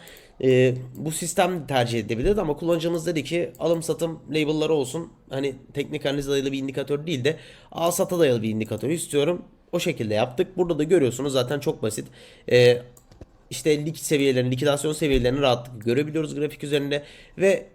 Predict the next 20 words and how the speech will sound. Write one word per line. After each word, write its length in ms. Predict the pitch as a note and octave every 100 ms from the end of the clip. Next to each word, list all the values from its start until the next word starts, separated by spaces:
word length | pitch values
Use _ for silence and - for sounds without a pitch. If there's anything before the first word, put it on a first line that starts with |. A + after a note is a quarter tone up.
| -
e, 180 | C3+ C#3
F 200 | F#3 F3+
V 120 | F#3
G 200 | F3+ F#3
seviyesine 440 | F3+ C#3+ B2+ B2
göre 240 | D3+ D#3 C#3
de 220 | E3 C3+ -
direkt 280 | D#3+ D3+ D3
işleme 480 | C#3+ - B2+ C3+ D3 C3
long 220 | C#3+ C3+
ya 80 | B2
da 80 |
short 240 | A#2+ D3 C3
olarak 220 | C3 C3
giriş 240 | C3 C3
yapabiliyoruz. 460 | C3 C3+ C#3+ A#2+ B2+
Bu 60 | D#3
da 80 |
çok 200 | D#3+ C3+
mantıklı. 560 | A2 A2 G#2 - F#3 G3